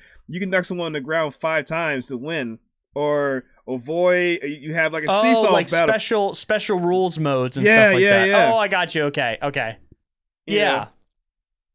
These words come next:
Speaker 2: Yeah, that's, that's, that's, like, stuff like that is fun, man. You just, just fucking around with people, with, with homies, but, "Oh, let's just do, like, a fucking"
Speaker 1: Yeah,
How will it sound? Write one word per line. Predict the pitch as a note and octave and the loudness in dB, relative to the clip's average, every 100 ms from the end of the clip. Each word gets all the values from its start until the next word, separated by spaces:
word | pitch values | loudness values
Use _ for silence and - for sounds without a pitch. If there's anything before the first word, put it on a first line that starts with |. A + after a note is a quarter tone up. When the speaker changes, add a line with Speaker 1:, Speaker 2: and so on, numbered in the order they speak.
| _ _ - | _ _ -6
Speaker 2:
Yeah, | G3+ G#3 C#3+ | -2 0 -2
that's, | E3+ F3+ - | -4 -6 -6
that's, | G3 F#3 - - _ - | -6 -6 -8 -20 _ -6
that's, | B3 - - | -4 -4 -4
like, | D#4+ D4+ | -4 -4
stuff | - G4 | -4 -4
like | C#4 E3+ | -4 -2
that | C#3+ | -4
is | B2 | -4
fun, | - A#2+ A2 | -8 -8 -8
man. | G#2+ G#2 C3 | -10 -10 -10
You | |
just, | E3+ F3+ - | -10 -12 -12
just | F#3+ - | -10 -6
fucking | - G3+ F3 | -4 -4 -4
around | C#3 C3+ | -4 -4
with | C3+ | -6
people, | B2+ A#2+ B2 A#2+ B2 - _ _ _ _ | -10 -6 -4 -2 -4 -8 _ _ _ _
with, | B2+ - - | -8 -8 -8
with | C3+ C3 | -8 -6
homies, | C3 C3+ C3 | -6 -6 -8
but, | C3 B2+ | -8 -6
"Oh, | - E4 | -6 -6
let's | D4 - | -6 -12
just | A#3 | -14
do, | - C#3 | -10 -10
like, | F3 D#3+ | -8 -12
a | |
fucking" | - D3 C3+ B2+ A#2 | -10 -10 -10 -12 -12
Speaker 1:
Yeah, | A#2 C3 A#2 | -10 -10 -10